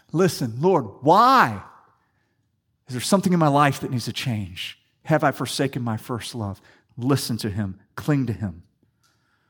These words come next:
And, and Paul's last letter he ever writes in the New Testament is Second Timothy, and he writes Timothy, and he's writing about people in the church, and he's warning Timothy about all, about all these people sitting in the pews,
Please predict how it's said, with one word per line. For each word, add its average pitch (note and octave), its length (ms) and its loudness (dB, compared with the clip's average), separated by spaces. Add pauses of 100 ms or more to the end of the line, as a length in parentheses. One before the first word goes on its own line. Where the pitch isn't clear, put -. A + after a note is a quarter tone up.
(1900)
And, C#3 180 0
and - 400 -4
Paul's C3 380 0
last B2 460 0
letter A#2 440 0 (280)
he B2 80 -4
ever A2 120 -4
writes A2+ 460 -2 (720)
in C#3+ 80 -8
the B2+ 80 -2
New A#2 140 -2
Testament A2 400 -4
is G#2+ 80 -8
Second B2+ 320 -4
Timothy, A2+ 380 -8
and A2 80 -6
he G#2+ 60 -6
writes C3 280 -2
Timothy, A#2 380 -6
and A#2 60 -4
he's A2+ 140 -4
writing F3+ 220 0
about C#3 220 -6
people A#2+ 340 -2
in A2+ 80 -4
the G#2+ 80 -6
church, A#2 400 -6
and C3+ 80 -6
he's A2+ 140 -10
warning A2 440 -4
Timothy A2+ 360 -6
about G#2+ 220 -4
all, A2 280 -4
about A#2 200 0
all A#2 120 0
these A#2 260 -6 (520)
people E3+ 280 0
sitting E3 360 2
in D#3 60 2
the C#3 60 2
pews, D#3 800 0